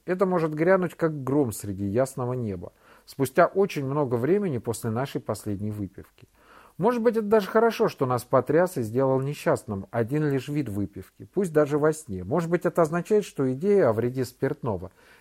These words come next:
действительно проникла в нас до мозга костей. Трезвость предпочтительнее даже во сне.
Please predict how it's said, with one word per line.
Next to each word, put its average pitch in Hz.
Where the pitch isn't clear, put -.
действительно 151
проникла 147
в 110
нас 143
до 127
мозга 113
костей. 90
Трезвость 196
предпочтительнее 104
даже 147
во 147
сне. 92